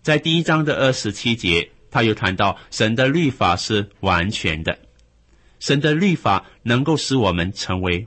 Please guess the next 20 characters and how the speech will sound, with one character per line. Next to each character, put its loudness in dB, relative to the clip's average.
完 -4
全。 -10
在 2
这 2
一 4
切 -4
的 -4
背 0
后， -4
雅 2
各 0
想 -2
要 0
告 -2
诉 -2
我 0
们 -4
的 -2
就 -4
是 -6